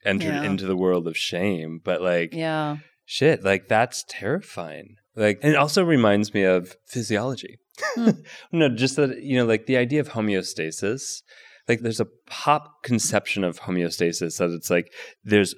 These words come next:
Speaker 1: a succinct point
Speaker 2: Hmm.
Speaker 1: in your entire physiology that it's like, if you're at this point, then everything aligns. There's the optimal energy, the optimal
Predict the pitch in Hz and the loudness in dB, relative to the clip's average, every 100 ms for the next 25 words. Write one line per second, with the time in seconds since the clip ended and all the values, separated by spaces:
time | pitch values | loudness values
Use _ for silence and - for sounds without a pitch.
0 | _ 107 98 87 - _ - 113 - 143 | _ 2 2 0 -8 _ -6 -4 0 2
1 | 147 143 - 104 131 113 71 - - _ | 2 -2 -4 -2 2 2 0 -8 -16 _
2 | 214 190 170 170 - 120 127 127 117 110 | -2 0 0 -2 2 6 8 8 8 8
3 | 104 98 98 _ - 104 - - 117 117 | 8 6 4 _ -4 -4 -2 -2 2 4
4 | 113 113 110 110 _ _ - 123 110 101 | 6 4 2 -4 _ _ 0 2 6 6
5 | 98 92 92 85 95 92 98 - 92 - | 6 4 0 2 2 2 -4 0 0 0
6 | _ 180 - 147 151 117 123 - 117 - | _ 2 2 2 2 2 0 2 2 0
7 | 110 147 98 82 _ - - _ 117 127 | 0 2 2 -2 _ -20 -20 _ -2 0
8 | 135 151 143 135 120 101 95 92 90 101 | 0 0 0 0 4 4 4 0 -4 -2
9 | 98 92 - 107 104 104 - 92 143 160 | 0 0 -4 -2 0 -2 -4 -2 0 0
10 | 135 117 107 95 98 98 - 107 101 95 | 0 0 0 0 2 0 0 -6 -2 0